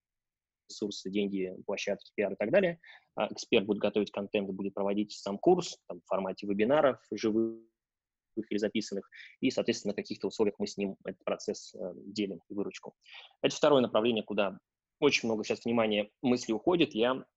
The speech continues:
честно говоря, в инфобизнес поверил. Наверное, сейчас все в подкасте надо мной смеются, потому что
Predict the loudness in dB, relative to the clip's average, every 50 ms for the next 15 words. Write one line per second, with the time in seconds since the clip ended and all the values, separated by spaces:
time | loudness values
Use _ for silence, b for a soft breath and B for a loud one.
0 | _ _ -10 -4 -2 -2 0 2 4 6 6 6 4 2 2 2 2 2 2 0
1 | 0 -2 0 2 4 6 6 6 6 6 4 4 4 2 2 0 0 0 2 2
2 | 2 4 2 -2 0 0 -2 -2 -2 -2 -2 0 2 4 4 2 2 2 2 6
3 | 6 6 6 6 2 -2 -2 -2 -2 0 0 0 0 -2 -4 -4 -4